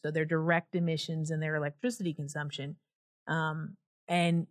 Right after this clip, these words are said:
we really wanted to include kind of the whole value chain that we can impact. So our supply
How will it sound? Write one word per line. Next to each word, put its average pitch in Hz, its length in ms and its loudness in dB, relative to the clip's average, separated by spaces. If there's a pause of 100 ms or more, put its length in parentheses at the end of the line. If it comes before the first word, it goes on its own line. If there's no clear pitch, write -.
we 208 200 6
really 220 260 8
wanted 190 340 6
to 180 140 2
include 180 420 2
kind 185 180 2
of 170 80 2
the 165 80 2
whole 170 380 2
value 151 320 2
chain 147 400 -8
that 151 140 -2
we 156 120 -2
can 147 140 -6
impact. 147 460 -8
So 156 420 -2
our 147 140 -4
supply 180 680 2